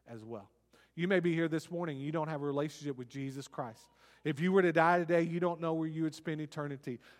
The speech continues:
I'm gonna be standing here at the front. I would love to share with you how you can know for certain that when you die, you will spend eternity with the Lord Jesus Christ. I also want you to know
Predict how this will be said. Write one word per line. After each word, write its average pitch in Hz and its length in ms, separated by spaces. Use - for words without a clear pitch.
I'm 165 100
gonna 180 120
be 170 100
standing 170 420
here 170 200
at 160 100
the 151 80
front. 160 260
I 160 80
would 151 140
love 151 240
to 147 80
share 156 280
with 147 200
you 139 160
how 160 80
you 156 260
can 160 300
know 147 440
for 165 180
certain 127 560
that 127 160
when 156 260
you 165 120
die, 143 300
you 131 140
will 135 120
spend 139 260
eternity 131 540
with 123 100
the 131 80
Lord 120 240
Jesus 117 340
Christ. 135 360
I - 20
also 165 340
want 143 300
you 147 60
to 131 100
know 131 280